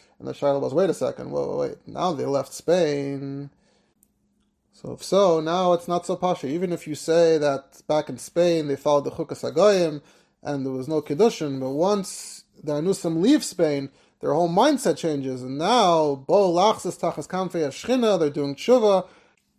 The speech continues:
So if they're still living together as husband and wife, now there's a lot more reason to think that there's Kiddushin on their mind. And having lived together, we might say that now there is Kiddushin here. So he was talking more machmer in this situation.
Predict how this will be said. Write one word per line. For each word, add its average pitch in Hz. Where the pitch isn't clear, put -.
So 135
if -
they're 156
still 190
living 180
together 151
as 135
husband 151
and 156
wife, 175
now 165
there's 151
a 151
lot 165
more 165
reason 170
to 160
think 202
that 151
there's 143
Kiddushin 240
on 190
their 170
mind. 147
And 139
having 139
lived 214
together, 143
we 135
might 131
say 127
that 127
now 127
there 143
is 240
Kiddushin 226
here. 147
So 120
he 123
was -
talking 127
more 131
machmer 165
in 135
this 131
situation. -